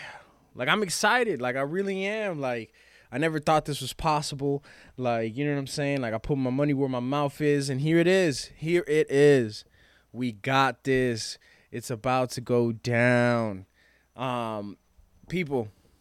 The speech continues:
I'm not gonna lie. If you're in the greater Orlando area, Kissimmee, even Poinciana, let me know. I'm, I'm,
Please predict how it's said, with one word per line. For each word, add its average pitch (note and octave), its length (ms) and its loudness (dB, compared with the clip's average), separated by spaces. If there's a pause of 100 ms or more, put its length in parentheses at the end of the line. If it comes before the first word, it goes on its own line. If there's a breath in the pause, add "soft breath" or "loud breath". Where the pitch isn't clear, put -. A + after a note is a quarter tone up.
(640)
I'm C#3 180 -4
not C#3+ 140 0
gonna C3+ 160 -2
lie. C3+ 400 0
If A2+ 180 -12
you're B2+ 220 0
in C#3 220 2
the A#2 180 2
greater B2+ 420 0
Orlando A#2+ 500 2
area, B2 500 4 (420 loud breath)
Kissimmee, C3+ 640 0 (320 soft breath)
even A#2 280 0
Poinciana, C#3 840 0 (400 soft breath)
let A2 280 0
me A#2+ 180 0
know. B2+ 460 0
I'm, B2+ 260 -4
I'm, C3+ 320 -4